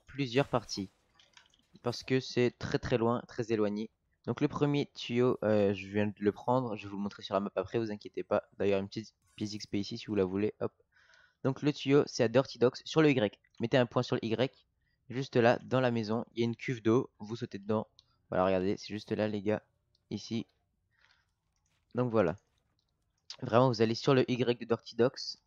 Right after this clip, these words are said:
euh, et puis vous allez, vous verrez, il y aura le premier tuyau. J'en ai déjà pris trois, mais je vais vous les montrer sur la carte après.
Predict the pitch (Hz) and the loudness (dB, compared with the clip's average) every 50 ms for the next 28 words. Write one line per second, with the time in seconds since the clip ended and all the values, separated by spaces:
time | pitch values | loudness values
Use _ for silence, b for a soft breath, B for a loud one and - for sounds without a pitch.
0 | _ - 98 95 95 90 85 - _ - 101 101 - - 117 110 107 110 107 95 | _ -6 -2 0 0 0 -2 -4 _ -6 -8 -8 -6 -8 -10 -8 -6 -6 -4 -2
1 | 101 95 95 95 98 90 - 98 92 98 101 92 92 107 - - _ _ _ _ | -2 0 0 -2 -2 -4 -6 -10 -4 -2 0 0 0 0 -2 -4 _ _ _ _
2 | _ _ _ _ _ _ _ _ _ - 117 117 127 123 120 113 - - - - | _ _ _ _ _ _ _ _ _ 2 6 8 8 8 8 4 0 -2 2 4
3 | 147 139 147 151 - - _ - - - 139 123 110 101 98 - - - 107 117 | 4 4 4 2 0 -2 _ -8 -4 0 2 4 4 4 4 0 -4 -6 -4 0
4 | 113 117 113 131 139 135 143 135 - - 120 - 113 - 104 113 117 - - _ | 0 2 4 4 6 6 6 6 4 0 -6 -6 -2 4 4 6 6 4 2 _
5 | _ _ - 107 104 98 107 101 107 104 104 104 104 101 - 117 - - 104 104 | _ _ -8 -6 -4 -2 -2 -2 0 0 -2 -2 -2 -4 -6 -6 -2 0 0 0
6 | - - 107 - - 104 - - 113 113 131 151 | 0 -2 -6 -6 -6 -8 -6 -2 -2 -2 -2 -4